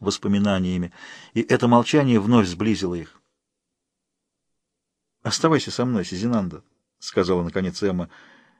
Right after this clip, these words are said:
"Твой Бернард — мой страж, ты же станешь моей дамой и помощницей". Сизинанда вытерла слезы краем головного покрывала и улыбнулась. "Как могу я отказаться, Эмма? К тому же это большая честь.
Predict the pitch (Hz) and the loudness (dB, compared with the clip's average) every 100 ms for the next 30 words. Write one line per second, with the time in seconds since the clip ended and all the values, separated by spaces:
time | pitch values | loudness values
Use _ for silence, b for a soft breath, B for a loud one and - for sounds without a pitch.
0 | b _ 110 135 127 135 160 196 190 101 | b _ 2 4 4 4 4 2 2 -2
1 | 90 - 117 151 - - _ _ _ _ | -2 0 0 0 -8 -20 _ _ _ _
2 | _ - 147 160 - 143 151 127 123 104 | _ 2 4 4 2 0 2 2 2 2
3 | 85 117 151 147 98 101 117 117 - 120 | 2 2 0 -4 -2 -2 -4 -10 -12 -16
4 | - _ _ _ _ _ _ _ _ _ | -18 _ _ _ _ _ _ _ _ _
5 | - 104 92 127 135 117 107 123 101 101 | -8 -4 0 2 4 4 2 2 0 0
6 | - 110 139 110 - 110 104 92 98 98 | 0 2 2 2 0 2 4 2 0 0
7 | 101 92 78 92 98 120 131 - B B | 0 -2 -4 -4 0 2 2 0 B B
8 | B B B 104 107 113 98 95 87 - | B B B 2 4 4 2 -2 -4 -8
9 | - 131 127 117 117 110 117 110 123 - | -6 -2 0 0 0 0 -2 -2 -4 -2
10 | 104 101 87 _ _ _ _ _ _ _ | -2 -4 -8 _ _ _ _ _ _ _
11 | _ _ - 110 127 113 101 110 - 143 | _ _ -2 0 2 0 2 0 2 0
12 | 160 139 139 | 2 -2 -4